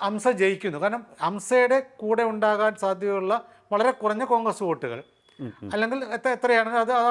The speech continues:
Speaker 1: വോട്ട്, അതോടൊപ്പം എൽ ഡി എഫ് വോട്ട് കൂടി ചേരുമ്പോൾ സ്ഥിതി മാറുകയാണ്. ഇതേ
Speaker 2: ആ.
Speaker 1: കാര്യമാണ് കോൺഗ്രസിൽ നിന്ന് വന്നിട്ടുള്ള പി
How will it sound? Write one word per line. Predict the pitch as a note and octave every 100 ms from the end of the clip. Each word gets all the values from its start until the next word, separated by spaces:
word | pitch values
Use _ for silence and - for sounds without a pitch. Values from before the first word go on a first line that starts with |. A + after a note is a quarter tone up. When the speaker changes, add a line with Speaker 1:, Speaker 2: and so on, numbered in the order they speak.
| A#3
Speaker 1:
വോട്ട്, | G3+ F#3 E3+ - G3+ G#3+
അതോടൊപ്പം | A3 B3+ A3+ A3+ A3
എൽ | G3 A3+
ഡി | C4
എഫ് | B3+
വോട്ട് | G3+ G3
കൂടി | G#3 G#3 G3
ചേരുമ്പോൾ | F3+ F3+ F3+ G3+ - _ _ _ _ _ _
സ്ഥിതി | - G#3 A3 F#3
മാറുകയാണ്. | F#3 F#3 D#3+ A#2 G#2 _ _ _ _ _ _ _ _ _ _ _ -
ഇതേ | F#3 B3
Speaker 2:
ആ. | B3+
Speaker 1:
കാര്യമാണ് | A#3 A#3 A3+ F#3+ E3+ G#3 - _ _ _ _ _ _ _ _ F3+
കോൺഗ്രസിൽ | A3+ B3+ C4 C4 B3
നിന്ന് | A#3 A3+
വന്നിട്ടുള്ള | G#3 G#3+ G#3 G3+ G#3+ A3 _
പി | -